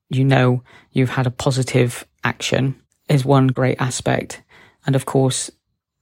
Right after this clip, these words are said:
their killer feature that they talk about is the action button. This is brilliant. I can set my watch up to do a particular run, and then once I'm outside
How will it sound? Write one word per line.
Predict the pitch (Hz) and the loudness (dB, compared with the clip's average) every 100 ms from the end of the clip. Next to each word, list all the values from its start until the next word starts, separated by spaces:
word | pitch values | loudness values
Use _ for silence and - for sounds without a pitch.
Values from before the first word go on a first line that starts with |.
| _ _ _ _ _ | _ _ _ _ _
their | 139 131 | 0 0
killer | - 139 127 123 - _ - | 2 2 2 0 -4 _ -8
feature | - 131 - 123 131 - - _ _ _ | -2 -2 0 -2 -2 -4 -18 _ _ _
that | - 143 | -4 -2
they | 143 | 0
talk | 127 135 117 | 0 -2 -2
about | 123 127 127 - | 0 0 0 -4
is | 131 | -4
the | 127 131 | 0 0
action | - - 127 | -2 -4 -2
button. | 127 127 127 127 127 _ _ _ _ _ - - | -2 -2 -2 -2 -4 _ _ _ _ _ -14 -6
This | 143 135 | -2 0
is | 143 | -2
brilliant. | - 139 135 131 - | 0 0 2 0 0
I | 139 | -2
can | 139 | 0
set | 139 - 143 - - _ _ _ _ - | 0 2 0 -2 -16 _ _ _ _ -4
my | 139 | 0
watch | 135 131 - - | 0 0 -4 -4
up | 127 - | -6 -8
to | - - | -12 0
do | 135 131 | 2 2
a | - | 0
particular | - - - - 135 131 | -4 -4 -4 -4 -2 0
run, | 131 127 127 - _ - - - - | 0 2 0 -6 _ -20 -20 -10 0
and | 131 | 2
then | 131 135 | 2 2
once | 135 - | 0 0
I'm | 143 | 0
outside | 131 - - 131 127 127 | 0 0 0 2 4 2